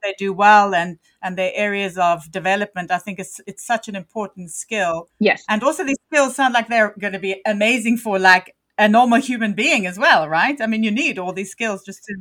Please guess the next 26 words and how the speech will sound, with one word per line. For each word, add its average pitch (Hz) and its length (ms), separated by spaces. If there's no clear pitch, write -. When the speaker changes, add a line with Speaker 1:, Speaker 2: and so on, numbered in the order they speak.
Speaker 1:
be 233 160
in 233 120
the 208 80
world. 226 440
<laughs> 339 60
Speaker 2:
Totally. 185 500
Yeah. 311 320
Well, 277 240
and 277 160
that's, 339 260
and 285 100
that's 339 200
really 359 180
what 302 160
education 247 560
is 196 140
about, 196 420
right? 190 180
It 196 160
is 247 200
about 190 340
the, 175 320
you 170 80
know, 170 60
I'm 208 160
a 165 100